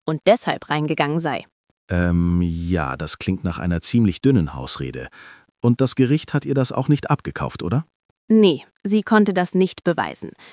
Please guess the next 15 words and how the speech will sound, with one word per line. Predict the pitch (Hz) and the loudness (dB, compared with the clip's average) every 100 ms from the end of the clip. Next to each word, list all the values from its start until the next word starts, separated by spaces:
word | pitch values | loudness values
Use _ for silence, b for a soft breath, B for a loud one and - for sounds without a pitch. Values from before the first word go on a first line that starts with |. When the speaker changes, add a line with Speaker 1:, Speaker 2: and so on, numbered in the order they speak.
| b b | b b
Speaker 1:
Das | - 214 | -2 0
Gericht | - 220 277 - | 2 0 0 -4
hat | 196 | -4
ganz | - 202 269 - | 0 0 0 -2
klar | 214 202 | -2 0
gesagt, | 180 160 170 - b b b | 0 0 0 -2 b b b
sie | - 190 285 | -4 2 2
hat | 269 220 - | 2 -2 -2
unbefugt | 277 311 269 - 220 - - | 2 4 2 2 0 0 -4
die | 196 175 | 0 4
Wohnung | 175 156 143 | 4 4 0
betreten. | 147 - 135 - 101 _ _ _ _ | -4 -6 -6 -6 -10 _ _ _ _
Speaker 2:
Was | - 127 - | -2 0 4
mich | 190 | 2
interessiert, | 175 175 143 - 156 143 | 2 0 2 2 4 4